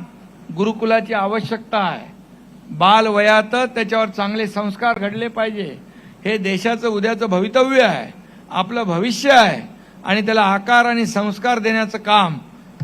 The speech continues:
या ठिकाणी स्वामीजी आहेत. त्याचबरोबर आपले राणा महाराज एक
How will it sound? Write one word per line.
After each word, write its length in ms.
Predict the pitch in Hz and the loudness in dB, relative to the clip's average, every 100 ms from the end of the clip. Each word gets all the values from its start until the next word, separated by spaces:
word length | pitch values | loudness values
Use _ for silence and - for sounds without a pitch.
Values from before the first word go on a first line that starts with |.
| 160 | 0
या 160 | 196 | 0
ठिकाणी 420 | 196 196 208 208 190 | 0 -2 -2 -2 -6
स्वामीजी 440 | - 185 214 226 | -4 -2 -2 0
आहेत. 340 | 214 214 226 220 - - - - 185 | 2 2 0 -6 -14 -20 -20 -16 -4
त्याचबरोबर 520 | 208 196 202 214 208 | -4 -2 -2 0 0
आपले 480 | 202 220 220 220 202 - - - - - | 0 0 0 0 -4 -12 -20 -20 -20 -8
राणा 240 | 180 208 | -4 -2
महाराज 500 | 214 214 226 226 214 - - - - - - - | 2 4 6 4 2 -10 -20 -20 -20 -20 -20 -4
एक 320 | 185 214 214 | 0 0 -2